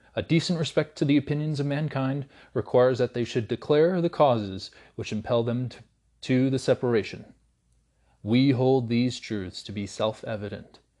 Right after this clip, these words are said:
that all men are created equal, that they are endowed by their Creator with certain unalienable rights,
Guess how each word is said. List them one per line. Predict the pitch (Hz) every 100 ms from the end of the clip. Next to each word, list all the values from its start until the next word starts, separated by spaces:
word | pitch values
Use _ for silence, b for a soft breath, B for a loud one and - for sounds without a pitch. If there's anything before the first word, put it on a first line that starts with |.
| _ _
that | -
all | 98 156
men | 202 202 190
are | 127
created | 113 - 135 131
equal, | 139 151 - - _ _ _ _ _
that | 107
they | 131 143
are | 165
endowed | 175 151 156 156
by | 127 131
their | 131
Creator | 131 135 143 120 98
with | 95 101
certain | - 131 123 104 98
unalienable | 127 127 131 131 113 104 104
rights, | 101 120 120 - -